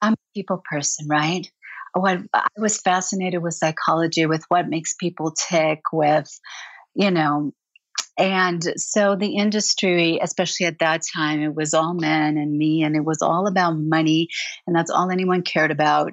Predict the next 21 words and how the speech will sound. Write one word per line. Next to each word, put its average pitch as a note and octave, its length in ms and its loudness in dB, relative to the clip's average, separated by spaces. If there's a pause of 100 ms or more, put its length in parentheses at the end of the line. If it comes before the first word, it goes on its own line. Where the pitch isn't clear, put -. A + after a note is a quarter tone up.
you F3+ 100 0
know. E3 300 2 (300)
And G3+ 80 0
I'm G3+ 80 2
not G#3+ 140 0
saying G#3+ 140 -2
there's F3+ 140 -2
anything F3 320 -4
wrong F#3+ 220 2
with D#3 200 -4
money, D3+ 380 2
but, C#3+ 320 2 (260)
you E3 120 0
know, C#3 280 0
how D#3 180 2
you D3+ 140 -2
get F3 260 -2
the D#3+ 80 2
<laughs> C#3 80 -2
money F3 440 -2 (300)
matters F3+ 580 2